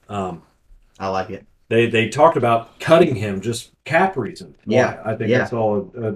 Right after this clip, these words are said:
Speaker 1: little piece on that. So,
Speaker 2: Yep.
Speaker 1: yeah, going your guy Gibbs there, or, yeah, just the best. You know, you gotta start protecting Joey B. Now you're paying dudes, so, yeah,
Speaker 2: Dude,
Speaker 1: I
Speaker 2: we,
Speaker 1: would
Speaker 2: they went
Speaker 1: say
Speaker 2: and got your guy, left tackle.
Speaker 1: Yeah.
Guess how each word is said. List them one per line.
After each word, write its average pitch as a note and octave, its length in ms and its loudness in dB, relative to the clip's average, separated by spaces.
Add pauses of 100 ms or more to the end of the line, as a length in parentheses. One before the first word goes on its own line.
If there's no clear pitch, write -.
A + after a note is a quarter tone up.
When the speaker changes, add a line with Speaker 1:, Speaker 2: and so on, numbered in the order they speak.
Speaker 1:
little A2+ 220 -6
piece B2+ 300 -6
on A#2+ 160 -2
that. B2 320 -4
So, G2+ 80 -8
Speaker 2:
Yep. - 220 -4 (640)
Speaker 1:
yeah, A#2+ 280 6
going A#2 260 2
your C3+ 180 8
guy B2+ 200 6
Gibbs A#2+ 400 6
there, A#2 400 8
or, G#2 460 0
yeah, G2 180 0
just G#2 220 -8
the F#2+ 60 -4
best. G2 480 -4
You A2 120 -8
know, G2 80 -4
you G2+ 160 -6
gotta G#2 160 -2
start F#2+ 240 -6
protecting F2+ 440 -6
Joey F#2 260 -2
B. A#2+ 440 6
Now G2 100 -4
you're E2+ 160 -8
paying A#2 400 0
dudes, A2 440 -2
so, E2+ 480 -10 (960)
yeah, - 280 -12 (120)
Speaker 2:
Dude, A2 120 -6
Speaker 1:
I G#2+ 40 -6
Speaker 2:
we, G#2+ 80 -2
Speaker 1:
would F#2+ 140 -8
Speaker 2:
they A2+ 180 0
went A#2 120 0
Speaker 1:
say A#2 80 -4
Speaker 2:
and A2+ 80 -2
got A2 320 -2
your A2 160 0
guy, A2+ 440 -2
left A2+ 240 -2
tackle. A2 280 -2
Speaker 1:
Yeah. G2+ 220 -4